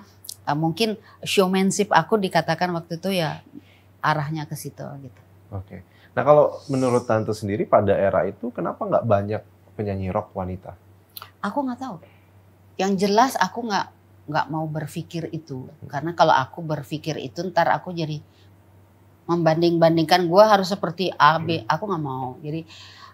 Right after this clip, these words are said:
Speaker 1: eh, non jadilah diri sendiri.
Speaker 2: Apa kan ada, eh, faktor maksud saya budaya juga gitu, culture ketika era
Speaker 1: Ah,
Speaker 2: itu?
Speaker 1: kita
Speaker 2: Tadi
Speaker 1: memang
Speaker 2: Tante
Speaker 1: latar belakang, eh,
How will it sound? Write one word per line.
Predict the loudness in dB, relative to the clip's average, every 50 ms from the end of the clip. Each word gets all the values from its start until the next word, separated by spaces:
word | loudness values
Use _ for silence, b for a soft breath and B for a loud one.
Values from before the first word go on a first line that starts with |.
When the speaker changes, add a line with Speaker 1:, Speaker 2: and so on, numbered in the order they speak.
| B -12
Speaker 1:
eh, | -12 -10 -10 -10 -10 -12 -8 -2
non | 0 0 2 2 0
jadilah | 0 0 0 2 2 4 4 4
diri | 4 2 0 0 0
sendiri. | -2 -4 -4 -4 -2 -2 -2 -2 -2 -4 -6 -6 -6 -8 -10
Speaker 2:
Apa | -8 -4 -2 2
kan | 2 4 6
ada, | 6 8 8 6 6 4
eh, | -4 -14 -16 -6 0 2 2 4 4
faktor | 4 2 4 4 2 2 2
maksud | 2 -2 -4 -6 -8 -10 -12 _
saya | -8 -2 0 2 2 0 0 -4 -10 -20 -14
budaya | -6 0 2 4 6 8 8 8 8 6
juga | 4 2 2 2 2 2
gitu, | 2 0 -4 0
culture | 4 6 6 6 6 2 -2 -2
ketika | -4 -8 -6 -2 0 2
era | 6 8 8
Speaker 1:
Ah, | 8 8
Speaker 2:
itu? | 6 4 0 -2 -2 -4 -10 -20 -4
Speaker 1:
kita | 0 4 8 8 8
Speaker 2:
Tadi | 8
Speaker 1:
memang | 8 8 6 6 6
Speaker 2:
Tante | 6 6
Speaker 1:
latar | 4 2 2
belakang, | 4 4 4 4 4 2 0 0 -2 -4 -6
eh, | -4 -2 0 0 0 0 -2 -4 -6